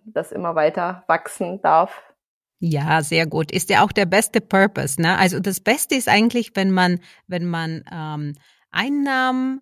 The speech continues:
Speaker 2: mit einem Purpose kombinieren kann, oder?
Speaker 1: Absolut. Was ich grad noch vergessen habe, ist natürlich in mich selbst, ne? Also in mein persönliches Humankapital, in mein Netzwerk. Jetzt Ende dieser Woche bin ich zum Beispiel in Berlin, um mich mit anderen Online-Unternehmern auszutauschen,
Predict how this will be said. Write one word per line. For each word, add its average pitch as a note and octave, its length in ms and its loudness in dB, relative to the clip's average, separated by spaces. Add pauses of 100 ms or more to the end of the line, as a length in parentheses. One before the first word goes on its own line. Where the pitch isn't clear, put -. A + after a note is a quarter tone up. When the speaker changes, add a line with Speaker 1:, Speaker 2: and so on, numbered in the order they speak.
Speaker 2:
mit G3 340 -6
einem F#3 320 -4
Purpose - 420 -4
kombinieren C#3+ 600 0
kann, C#3 260 -2
oder? F#3+ 380 0 (560)
Speaker 1:
Absolut. A3 720 -2 (340)
Was G#3 120 0
ich G#3+ 120 -4
grad A3 200 -4
noch A#3+ 100 -4
vergessen B3 420 -4
habe, A#3+ 140 -6
ist G#3+ 60 -8
natürlich G#3+ 420 -2
in G3+ 200 0
mich G3 200 -4
selbst, F#3+ 460 0
ne? D4 220 0
Also G#3 160 2
in F3 120 0
mein F3+ 240 0
persönliches F3+ 600 -2
Humankapital, F3 1040 0
in F3 180 -4
mein F3 220 -4
Netzwerk. E3 720 0 (440)
Jetzt E3+ 280 -2
Ende F#3 220 4
dieser F3+ 220 4
Woche F3+ 200 2
bin F3 160 -4
ich F3 120 -6
zum - 100 -20
Beispiel F3 280 -2
in E3+ 100 -4
Berlin, G#3 440 4
um F#3 120 0
mich F3 200 -8
mit F3+ 120 -8
anderen E3 360 -4
Online-Unternehmern G3 840 4
auszutauschen, F#3+ 1000 0